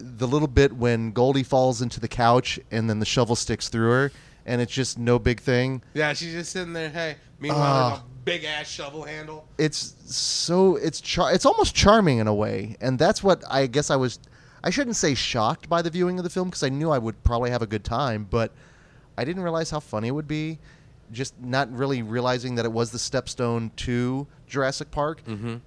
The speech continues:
Speaker 1: The realization that Dean Cundey shot it, like, all the, Mary Ellen Trainor showing up, which
Speaker 2: Right!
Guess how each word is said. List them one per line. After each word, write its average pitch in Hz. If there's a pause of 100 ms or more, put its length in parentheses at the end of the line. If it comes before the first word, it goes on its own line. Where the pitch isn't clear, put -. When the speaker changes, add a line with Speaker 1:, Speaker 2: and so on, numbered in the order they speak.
(220)
Speaker 1:
The 120
realization 127
that 113
Dean 120
Cundey 110
shot 190
it, 190
like, 120
all 196
the, - (200)
Mary 185
Ellen 175
Trainor 180
showing 143
up, 123
which 147
Speaker 2:
Right! 466